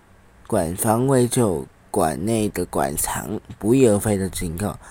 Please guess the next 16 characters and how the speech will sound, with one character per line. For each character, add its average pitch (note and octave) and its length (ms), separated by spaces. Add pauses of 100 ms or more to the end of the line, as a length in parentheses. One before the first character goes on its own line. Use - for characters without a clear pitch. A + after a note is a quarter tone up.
(120)
采 B2+ 240
取 C#3 280
应 C#3 160
有 A#2 120
的 D2 120
行 C#2+ 260
动， - 180 (680)
在 F#2+ 420 (540)
昨 G2 200
天 C3 440 (160)
礼 D#2 200
拜 F2+ 220 (260)
六 A#2+ 220
的 E2+ 100
时 - 140
候 G2 340